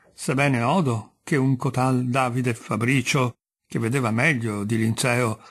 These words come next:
ne scoperse una volta certi che spandevano un bucato al sole. Luna, delle tue corna io non so che dire.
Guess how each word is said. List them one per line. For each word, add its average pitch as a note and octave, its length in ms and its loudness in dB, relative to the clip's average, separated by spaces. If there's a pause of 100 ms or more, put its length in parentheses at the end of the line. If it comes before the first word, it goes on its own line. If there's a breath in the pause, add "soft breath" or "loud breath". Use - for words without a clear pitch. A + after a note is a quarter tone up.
(220 loud breath)
ne E3+ 140 2
scoperse D3 560 -4
una C3 140 2
volta C3 320 0
certi C#3+ 560 -2 (140 loud breath)
che F3 120 -2
spandevano C#3+ 760 0
un B2+ 100 2
bucato B2 440 -2
al G#2 120 -4
sole. G2 680 -4 (360)
Luna, A2+ 360 -2 (480)
delle A#2+ 260 0
tue A#2+ 160 -2
corna A#2+ 400 -2
io A2 280 0
non G#2 520 -2
so G#2 220 -4
che G2+ 200 -6
dire. G2+ 540 0